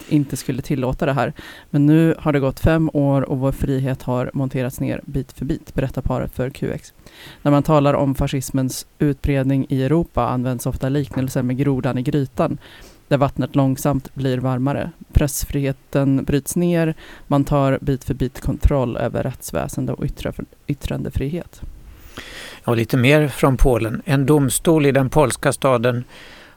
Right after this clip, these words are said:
Speaker 2: Wr-, Wrocław, det är så krångligt ut. De har så massa diakrytiska tecken på s-, bokstäverna där.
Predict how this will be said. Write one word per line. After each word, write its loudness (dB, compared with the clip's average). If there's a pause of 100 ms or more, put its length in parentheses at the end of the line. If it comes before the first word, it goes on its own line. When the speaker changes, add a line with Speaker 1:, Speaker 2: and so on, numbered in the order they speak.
(300)
Speaker 2:
Wr-, 0 (160)
Wrocław, 0 (440)
det -6
är -4
så -8
krångligt -2
ut. -2
De -2
har 2
så -4
massa 0 (240)
diakrytiska -4
tecken -4
på -6
s-, -8
bokstäverna -6
där. -16